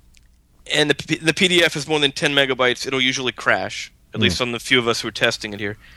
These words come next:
Speaker 1: Um, and our P D Fs are usually, like, twelve to fifteen megabytes. So now we're thinking, you know, are we gonna do a separate mobile version? Do we just wait for Apple to fix what's obviously a bug?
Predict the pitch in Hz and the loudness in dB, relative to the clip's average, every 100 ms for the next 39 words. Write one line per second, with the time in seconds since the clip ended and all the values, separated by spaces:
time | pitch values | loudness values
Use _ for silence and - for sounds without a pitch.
0 | - - _ _ - 135 131 127 - 151 | -20 -20 _ _ 0 2 4 2 0 2
1 | 143 - 147 147 139 139 131 139 127 120 | 2 2 2 2 2 0 -2 0 0 2
2 | 120 - 127 123 127 - 113 120 113 113 | 0 -2 -2 -2 -4 -10 -8 -4 -2 -2
3 | 101 90 82 - 117 110 110 113 120 113 | -2 -6 -4 -2 -2 0 -2 0 0 -2
4 | 110 - - - - _ _ - 120 117 | -4 -12 -20 -20 -20 _ _ -10 0 0
5 | 95 123 127 127 117 - 135 117 120 151 | 2 2 2 4 2 2 2 2 2 2
6 | 156 143 143 135 143 135 127 123 117 127 | 2 2 2 2 -2 -6 -4 -2 -2 2
7 | 135 - 117 123 120 117 - 131 - 113 | 0 2 2 2 2 -6 -4 -6 -6 -4
8 | 117 110 104 - 87 95 127 123 117 110 | -2 0 -2 0 -4 0 2 2 2 -4